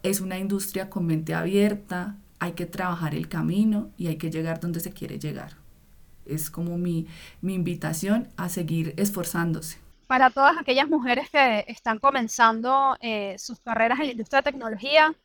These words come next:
Speaker 2: yo también recomendaría mirar siempre, apuntar siempre a la luna. Eh, siento que hay apertura, eh, personalmente en Chile, que es donde he, he podido, eh,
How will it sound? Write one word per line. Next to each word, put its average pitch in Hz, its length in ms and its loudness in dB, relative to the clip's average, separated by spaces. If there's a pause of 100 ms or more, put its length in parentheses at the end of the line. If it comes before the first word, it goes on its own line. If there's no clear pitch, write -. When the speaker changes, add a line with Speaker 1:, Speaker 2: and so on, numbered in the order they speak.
(280)
Speaker 2:
yo 233 180 2
también 262 440 4
recomendaría 254 1080 4
mirar 226 520 4
siempre, 262 840 2 (140)
apuntar 226 420 -4
siempre 277 260 -2
a 285 40 4
la 233 100 4
luna. 190 300 -4 (800)
Eh, 220 520 0 (100)
siento 269 500 2
que 302 80 4
hay 277 100 10
apertura, 262 760 2 (340)
eh, 202 720 -6 (160)
personalmente 247 640 0
en 285 100 -2
Chile, 311 320 2 (120)
que 220 100 4
es 220 80 2
donde 220 420 2
he, 214 460 -2
he 214 40 -4
podido, 254 760 2
eh, 202 380 -8